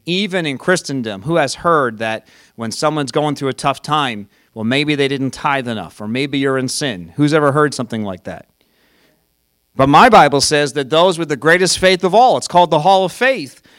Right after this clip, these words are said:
were literally going through the worst of the worst. It's because they had their hope in God who is greater than this earth. And the Bible says there was something greater, something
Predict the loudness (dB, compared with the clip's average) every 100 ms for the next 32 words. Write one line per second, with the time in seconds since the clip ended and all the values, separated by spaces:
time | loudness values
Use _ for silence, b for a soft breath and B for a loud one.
0 | 2 6 8 8 8 6 4 4 2 0
1 | 0 0 4 4 4 0 4 6 8 6
2 | 4 -4 -10 -14 _ _ _ _ b b
3 | -6 -2 0 4 4 6 2 4 0 2
4 | 2 4 4 4 0 -2 2 4 2 0
5 | -2 0 4 4 4 2 -2 -4 -4 -6
6 | -4 -2 -2 -8 -16 B B B -6 2
7 | 4 4 2 0 0 2 2 0 -6 -8
8 | b b -2 0 0 -2 -2 -4 -4 0
9 | 2 2 0 -4 b b -4 -2 -2 -2
10 | -4 -2 -4